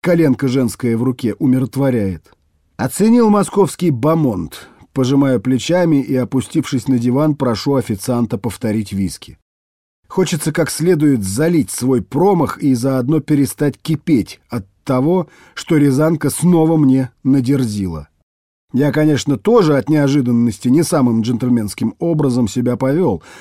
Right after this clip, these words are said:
но жалеть об этом не собираюсь. Замуж за моего сына собралась,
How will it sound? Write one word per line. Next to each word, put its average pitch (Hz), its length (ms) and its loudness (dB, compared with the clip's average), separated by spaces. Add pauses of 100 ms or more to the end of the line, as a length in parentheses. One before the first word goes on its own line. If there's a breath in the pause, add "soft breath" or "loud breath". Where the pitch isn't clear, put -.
(120)
но 139 560 2
жалеть 147 540 0
об 139 140 0
этом 92 360 -4 (240)
не 92 160 -4
собираюсь. 101 840 -6 (800)
Замуж 117 680 -2
за 127 240 -2
моего 165 400 2
сына 226 400 0
собралась, 104 800 -6